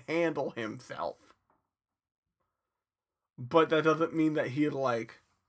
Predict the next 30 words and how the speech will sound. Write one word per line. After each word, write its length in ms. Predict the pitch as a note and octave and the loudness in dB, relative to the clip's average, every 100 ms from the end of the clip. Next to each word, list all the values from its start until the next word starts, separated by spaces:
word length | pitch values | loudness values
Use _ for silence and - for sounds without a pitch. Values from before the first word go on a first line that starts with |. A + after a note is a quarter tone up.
| _ _ _ _ _ _ _ _ _ _ | _ _ _ _ _ _ _ _ _ _
awesome. 920 | F3 E3 F3+ E3 - D3 A2 E2+ D#3 - _ _ _ _ _ _ _ _ _ _ | 4 10 10 10 4 -8 -10 -8 -10 -10 _ _ _ _ _ _ _ _ _ _
That 140 | D4 B3+ | 0 4
he 80 | E3+ | 4
is, 100 | C#3 | 4
like, 180 | - - | 2 4
awesome 440 | D#3 D#3+ - D#3+ | 8 8 8 0
and 120 | D#3 C#3 | -2 -2
all-powerful. 1080 | D3 D3 D3 - D#3+ D#3+ C#3 - A2+ G#2 - _ _ _ - | 2 2 2 2 4 6 4 0 -6 -6 -14 _ _ _ -8
He's 160 | F3 | -6
just 340 | - F3 D#3 - | -4 -4 -4 -6
the 80 | G#3 | -8
dude 560 | E3 D#3+ E3 D#3+ C#3 - - - | -2 0 2 2 -2 -10 -20 -10
who's 160 | E3+ C3+ | -8 -6
been 220 | E3 D#3 | 2 4
around 360 | D3+ D3+ D3 | 6 6 4
the 100 | C#3 | 0
block 460 | A#2+ D3+ D3 C#3+ - | -4 2 6 6 4
a 40 | |
bunch 340 | A#2+ A#2+ A2 - | -8 -8 -10 -12
of 60 | |
times. 460 | A#2+ A2 G2 F#2 - - - _ | -8 -6 -6 -8 -18 -20 -20 _
And 140 | D3 D#3 | -4 -2
you 80 | |
get 240 | D#3 F#3+ - | 2 0 2
this 180 | G#3 F#3+ | -4 -2
sense, 300 | - F#3 E3+ D#3+ | 4 6 4 -4
you 100 | D3+ | 0
get 200 | F3+ F3 | 2 4
that 240 | E3 - | 0 0
sense 280 | E3 D3 | -2 -2